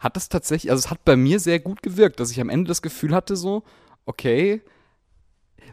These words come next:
also weniger aus der Angst, da jetzt zu sterben oder zu ersticken, ja, was natürlich das, also die diegetische Geschichte ist, aber das Gefühl,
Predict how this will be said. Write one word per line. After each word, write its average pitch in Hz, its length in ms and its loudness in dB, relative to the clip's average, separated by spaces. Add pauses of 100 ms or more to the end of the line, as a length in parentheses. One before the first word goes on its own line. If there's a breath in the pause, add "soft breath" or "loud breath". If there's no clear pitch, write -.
(140)
also 156 300 2
weniger 202 340 10
aus - 180 4
der 127 220 4
Angst, 170 460 4
da 120 160 4
jetzt - 420 -6
zu 120 100 -8
sterben 131 680 0
oder 117 240 2
zu - 160 -6
ersticken, - 560 -6
ja, 202 180 2
was 143 160 0
natürlich 139 340 -4
das, - 260 -6 (220)
also 123 180 0
die 117 120 -10
diegetische 120 460 -2
Geschichte 104 500 0
ist, - 300 -12 (440 loud breath)
aber 139 240 4
das 139 180 -4
Gefühl, 147 340 -2